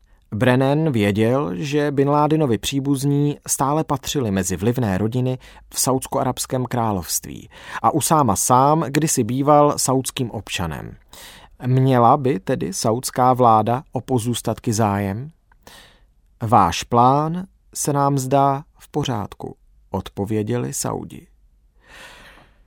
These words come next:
Za Úsvitu tedy bylo Bin Ládinovo tělo naloženo v doprovodu styčného důstojníka Spojeného velitelství zvláštních operací a ochranky složené z příslušníků vojenské policie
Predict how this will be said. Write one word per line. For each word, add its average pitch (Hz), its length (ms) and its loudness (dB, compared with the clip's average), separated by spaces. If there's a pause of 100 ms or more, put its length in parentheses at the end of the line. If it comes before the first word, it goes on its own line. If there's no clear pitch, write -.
(260)
Za 202 200 0
Úsvitu 185 760 -2
tedy 92 220 -4
bylo 104 240 -2
Bin 113 180 0
Ládinovo 104 500 0
tělo 123 380 -2
naloženo 101 520 -2
v 92 80 -6
doprovodu 107 460 -2
styčného 113 580 -4
důstojníka 117 800 -4
Spojeného 90 520 -6
velitelství 107 720 -4
zvláštních 95 540 -4
operací 127 640 -4 (120)
a - 220 -4
ochranky 135 640 0
složené 110 500 0
z - 80 -8
příslušníků 123 720 -4
vojenské 110 480 -2
policie 131 580 0